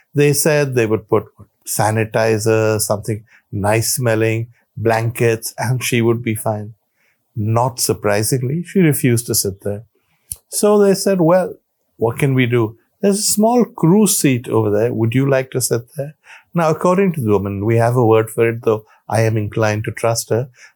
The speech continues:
there were empty seats in first class.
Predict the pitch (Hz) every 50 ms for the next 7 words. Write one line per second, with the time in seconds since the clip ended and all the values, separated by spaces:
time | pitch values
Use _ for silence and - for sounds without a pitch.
0 | _ 156 151 160 165 160 180 190 202 208 - - - 143 147 151 143 - 165 151
1 | 143 - - - 135 135 131 123 - - - 120 120 123 127 123 - - 110 101
2 | 98 - - 107 101 104 101 98 - -